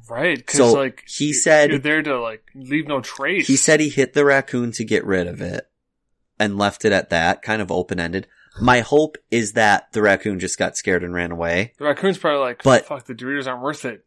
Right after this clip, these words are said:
Speaker 2: also knowing this dude back then,
Speaker 1: He probably ate it.
Speaker 2: No, he probably fucking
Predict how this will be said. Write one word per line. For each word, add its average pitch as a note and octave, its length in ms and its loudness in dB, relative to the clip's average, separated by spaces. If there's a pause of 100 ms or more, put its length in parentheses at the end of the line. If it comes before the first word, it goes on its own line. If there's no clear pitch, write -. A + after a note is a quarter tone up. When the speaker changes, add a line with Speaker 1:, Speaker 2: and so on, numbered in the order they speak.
(140)
Speaker 2:
also D3+ 380 4
knowing B2+ 500 0
this D3+ 300 -4
dude D3 540 -4
back C#3+ 340 -2
then, D#3+ 500 -6
Speaker 1:
He - 100 -20
probably B2+ 260 -4
ate B2+ 140 -6
it. G#2+ 140 -12 (560)
Speaker 2:
No, B2 380 4
he A#2 160 -4
probably C#3+ 380 -10
fucking B2+ 880 -6